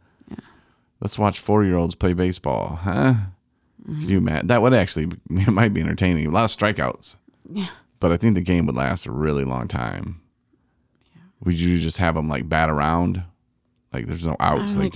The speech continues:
Speaker 2: just
Speaker 1: just
Speaker 2: bat
Speaker 1: change
Speaker 2: around.
Speaker 1: all the rules is what you'd have to do,
Speaker 2: Let's
Speaker 1: which would
Speaker 2: do
Speaker 1: be
Speaker 2: that.
Speaker 1: great.
Speaker 2: It could be a
Speaker 1: Yeah.
Speaker 2: moneymaker.
Speaker 1: Really doesn't, no
Speaker 2: <laughs>
Speaker 1: matter what, you have to go to first base.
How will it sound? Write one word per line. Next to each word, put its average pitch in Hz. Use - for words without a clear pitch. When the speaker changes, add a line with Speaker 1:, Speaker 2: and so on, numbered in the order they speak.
Speaker 2:
just -
Speaker 1:
just 160
Speaker 2:
bat 170
Speaker 1:
change 165
Speaker 2:
around. 90
Speaker 1:
all 156
the 156
rules 156
is 170
what -
you'd 87
have 151
to -
do, 73
Speaker 2:
Let's -
Speaker 1:
which -
would 185
Speaker 2:
do -
Speaker 1:
be -
Speaker 2:
that. -
Speaker 1:
great. 87
Speaker 2:
It -
could 202
be 220
a 214
Speaker 1:
Yeah. 196
Speaker 2:
moneymaker. 73
Speaker 1:
Really 180
doesn't, 180
no 180
Speaker 2:
<laughs> -
Speaker 1:
matter 175
what, 165
you -
have 170
to -
go 160
to 160
first -
base. -